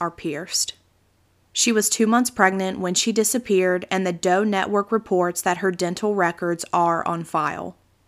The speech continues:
Her case is classified as endangered missing. If you have any information regarding the disappearance of Daphne Jones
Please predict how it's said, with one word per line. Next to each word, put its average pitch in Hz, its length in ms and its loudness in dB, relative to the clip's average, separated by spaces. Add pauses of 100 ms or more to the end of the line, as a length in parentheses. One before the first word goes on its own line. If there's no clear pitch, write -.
(420)
Her 214 180 6
case 214 420 2
is 226 160 0
classified 175 840 2
as 175 180 -2
endangered 160 500 -4
missing. 156 580 -4 (760)
If 226 160 2
you 226 100 6
have 196 240 6
any 208 240 0
information 190 840 0
regarding 185 460 2
the 180 100 -2
disappearance 196 920 0
of 175 200 -4
Daphne 180 420 -2
Jones 170 640 -4